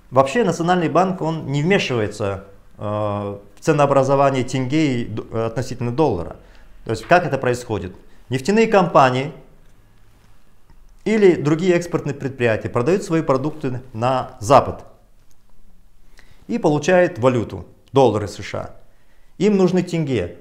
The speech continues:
нужно платить зарплату в тенге, нужно платить налоги в тенге. Поэтому они эту валюту выставляют на биржу. Банки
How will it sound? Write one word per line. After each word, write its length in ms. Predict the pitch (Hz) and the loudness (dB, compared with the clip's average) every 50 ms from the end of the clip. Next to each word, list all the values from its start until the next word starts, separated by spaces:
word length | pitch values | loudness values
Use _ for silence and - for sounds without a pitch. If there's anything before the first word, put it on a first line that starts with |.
| - - - | -20 -14 -8
нужно 220 | 139 156 151 156 127 | -6 -4 -4 -2 0
платить 300 | 135 131 127 165 147 110 | 0 0 0 0 0 0
зарплату 800 | 123 123 - - 131 143 151 151 147 147 - 135 131 123 127 - | 0 0 0 0 2 2 4 4 4 2 -2 -4 -4 -4 -8 -12
в 60 | - | -10
тенге, 600 | - 135 131 127 120 123 127 120 117 113 113 - - - - - - - _ _ - | -8 -6 -6 -4 -2 -2 0 0 -2 -2 -6 -12 -20 -20 -20 -20 -20 -20 _ _ -8
нужно 480 | 127 151 151 147 143 139 131 127 120 - | -6 -4 -4 -2 -2 -2 0 -2 -2 -2
платить 400 | - 127 127 127 139 139 139 - | -2 -2 -2 -2 -2 -4 -4 0
налоги 480 | 131 135 127 123 123 123 123 120 117 117 | 2 2 4 4 4 2 2 0 -2 -4
в 60 | - | -4
тенге. 560 | - 123 117 104 107 107 107 104 104 - - - - - | -6 -6 -6 -4 -4 -2 -2 -4 -4 -8 -12 -20 -8 -2
Поэтому 360 | 139 180 208 - 196 165 156 | 0 0 2 0 0 0 0
они 180 | 160 175 190 185 | 0 0 0 -2
эту 140 | 185 170 | 0 0
валюту 380 | 151 156 151 143 139 135 - 143 | 0 0 0 -2 -4 -6 -6 -6
выставляют 560 | 135 139 - - 135 135 147 156 160 156 156 | -8 -6 -4 -4 -2 0 0 0 0 -2 -2
на 80 | 143 123 | -4 -2
биржу. 360 | 117 135 147 139 104 - - - - - - - - - - - - - - - - - - - - - - - - - - - - - - - - - - - - - - - | 0 0 0 0 0 -2 -4 -6 -4 -4 -4 -4 -4 -6 -8 -10 -8 -8 -8 -10 -12 -14 -16 -16 -14 -14 -14 -16 -16 -18 -20 -20 -20 -20 -20 -20 -20 -20 -20 -20 -20 -18 -12 -2
Банки 640 | 104 120 147 165 170 160 151 - 147 143 139 131 - | 4 6 6 6 6 4 2 0 -2 -2 -2 -2 -6